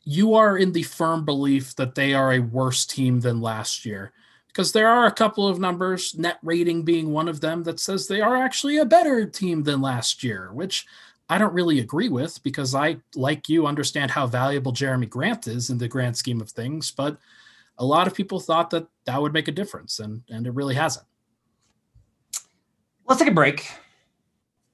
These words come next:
Speaker 2: And when we come back, let's dive into that question of, are they better than last year? 'Cause I think it's a really interesting one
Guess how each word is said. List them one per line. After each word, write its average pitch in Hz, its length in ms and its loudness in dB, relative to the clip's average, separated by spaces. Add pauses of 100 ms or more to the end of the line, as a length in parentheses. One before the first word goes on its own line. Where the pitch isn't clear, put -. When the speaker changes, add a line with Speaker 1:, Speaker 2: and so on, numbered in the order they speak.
(420)
Speaker 2:
And 135 240 2
when 147 80 6
we 151 80 2
come 143 160 2
back, 120 580 2
let's 131 240 -2
dive 127 240 4
into 120 140 -2
that 107 180 0
question 69 520 -6
of, 104 160 -4
are 113 160 2
they 107 100 -2
better 95 200 -2
than 87 140 -8
last 71 300 -8
year? 80 120 -12
'Cause - 120 -12
I 110 60 -4
think 127 200 -4
it's 120 120 -6
a 110 60 -4
really 98 260 -4
interesting 64 500 -12
one 58 320 -12